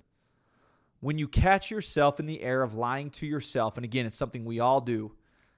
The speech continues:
immediately stop and start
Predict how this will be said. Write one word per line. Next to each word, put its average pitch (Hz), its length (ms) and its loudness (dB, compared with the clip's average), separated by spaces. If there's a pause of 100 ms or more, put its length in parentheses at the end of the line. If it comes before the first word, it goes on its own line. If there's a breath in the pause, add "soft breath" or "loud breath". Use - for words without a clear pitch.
(200)
immediately 131 680 0
stop - 560 -2 (600 soft breath)
and 120 160 -8
start 143 580 2